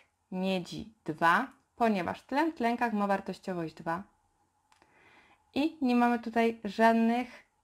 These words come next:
indeksów stoichiometrycznych. To oznacza, że ta miedź też musi mieć wartościowość równą dwa. No to jeszcze raz. Tlenek miedzi dwa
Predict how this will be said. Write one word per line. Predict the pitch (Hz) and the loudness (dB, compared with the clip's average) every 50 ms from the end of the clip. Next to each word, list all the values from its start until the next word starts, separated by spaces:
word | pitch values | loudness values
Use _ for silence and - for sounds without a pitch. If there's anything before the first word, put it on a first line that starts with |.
| _ _ | _ _
indeksów | 214 214 214 196 196 208 202 202 - - 214 - | -2 0 0 2 2 0 0 0 -6 -10 -12 -12
stoichiometrycznych. | - - - 208 - - 214 208 208 208 208 - - 185 - - - - - - - _ _ _ _ | -10 -10 -10 -10 -6 -4 -4 -2 -2 -4 -4 -4 -6 -8 -8 -8 -12 -14 -14 -14 -16 _ _ _ _
To | - 294 285 | -2 -2 -2
oznacza, | 262 226 233 220 220 226 208 | 0 2 0 0 2 0 -2
że | 196 185 | -2 -4
ta | - - 185 180 | -4 -4 -2 -2
miedź | 175 175 175 202 - - - _ _ _ _ _ | -2 -2 -4 -6 -8 -12 -20 _ _ _ _ _
też | - 277 277 285 285 - _ - | -2 -2 -2 -2 -2 -10 _ -8
musi | 220 196 190 190 196 196 - - 214 196 | -6 -4 -2 -2 -4 -4 -6 -8 -6 -6
mieć | 190 190 185 190 | -6 -4 -4 0
wartościowość | 185 190 185 - - 180 - - - 160 160 180 185 180 - | 0 0 0 0 -6 -10 -10 -8 -8 -6 -6 -6 -8 -8 -8
równą | - 160 170 175 175 175 180 185 190 185 180 | -8 -8 -6 -6 -6 -6 -6 -6 -6 -6 -8
dwa. | 170 160 - - - - _ _ _ _ _ _ _ _ - - _ _ _ _ _ _ _ - | -8 -8 -10 -12 -14 -20 _ _ _ _ _ _ _ _ -20 -20 _ _ _ _ _ _ _ -4
No | 254 254 | -4 -2
to | 254 226 | 0 -2
jeszcze | 196 190 - - 196 - | -2 -2 -4 -6 -8 -8
raz. | - - - - _ _ _ _ _ _ _ _ _ | -10 -12 -20 -20 _ _ _ _ _ _ _ _ _
Tlenek | - - 269 294 294 302 285 - - | -2 0 2 2 2 2 0 0 0
miedzi | 214 208 202 196 190 170 160 | 0 0 0 0 -2 -4 -6
dwa | - 156 - 185 196 233 | -6 -2 2 4 4 4